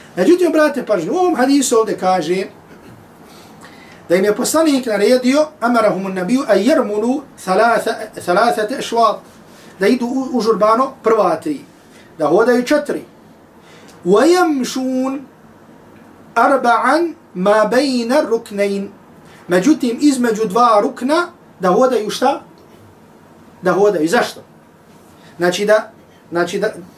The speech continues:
iz ovog hadisa se može razumjeti ne ono što smo rekli. I pazite, osnova je i sunnet je da se prva tri u potpunosti,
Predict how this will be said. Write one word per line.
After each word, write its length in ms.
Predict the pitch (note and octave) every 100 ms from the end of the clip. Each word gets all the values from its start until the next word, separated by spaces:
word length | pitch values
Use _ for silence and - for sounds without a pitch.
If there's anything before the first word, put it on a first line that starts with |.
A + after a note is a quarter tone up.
| - - - - D#3+ E3+ -
iz 160 | - G#3
ovog 180 | A3+ E3
hadisa 340 | F#3+ G#3 G3+
se 100 | F3
može 220 | F#3+ E3
razumjeti 500 | D#3+ D#3 F3 F3 G3+ - - - -
ne 120 | D3 A#3
ono 180 | B3
što 120 | A3 G#3
smo 180 | F3
rekli. 240 | F#3 F#3+ - - - - - - - - - - - - -
I 60 | -
pazite, 260 | G3 -
osnova 440 | B3 G#3 - E3+ E3+
je 60 |
i 80 | E3
sunnet 440 | - F#3 F#3+ F#3+
je 180 | G#3+ A3+ - - - - - - -
da 100 | E3
se 320 | D#3+ - F3 E3+ - - - - -
prva 340 | A3+ B3 G#3 F3
tri 360 | - A3 B3
u 80 | G3
potpunosti, 760 | - C#4+ - G#3+ G3+ - B3+